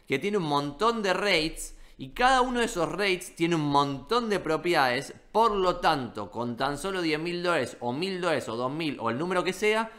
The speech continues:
podés comprar una partecita chiquitita de una guasada de propiedades. Y cuando yo cuento esto, mucha gente me dice, "Y Santi, pero en realidad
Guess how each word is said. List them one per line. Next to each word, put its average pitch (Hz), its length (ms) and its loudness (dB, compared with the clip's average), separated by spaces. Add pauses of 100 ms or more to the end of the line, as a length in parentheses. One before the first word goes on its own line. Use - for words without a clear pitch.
(220)
podés 196 240 0
comprar 160 560 -2
una 214 280 -2
partecita 160 600 -2
chiquitita 165 540 -2
de 160 80 0
una 190 240 0
guasada 143 880 2
de 135 160 2
propiedades. 101 920 -6 (320)
Y 120 100 -10
cuando 156 240 0
yo 190 180 -6
cuento 208 300 0
esto, 240 300 2
mucha 175 240 -2
gente 175 240 -2
me 156 100 -2
dice, 151 260 0
"Y 143 200 -2
Santi, 135 360 -2
pero 113 200 -6
en 110 60 -8
realidad 127 520 4